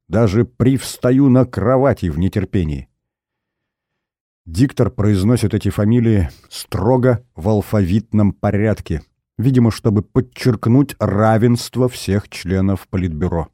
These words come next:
Первым идет Юрий Гагарин. Я облегченно перевожу дух. Мысленно вытираю пот. Сдвинулась махина истории. Рядом охают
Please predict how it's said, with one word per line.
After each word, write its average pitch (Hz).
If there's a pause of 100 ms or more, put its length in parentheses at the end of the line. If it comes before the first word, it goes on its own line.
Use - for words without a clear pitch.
(320)
Первым 123
идет 113 (420)
Юрий 101
Гагарин. 80 (400)
Я 95
облегченно 87
перевожу 82
дух. 73 (420)
Мысленно 90
вытираю 98
пот. 107 (560)
Сдвинулась 107
махина 110
истории. 98 (500)
Рядом 117
охают 107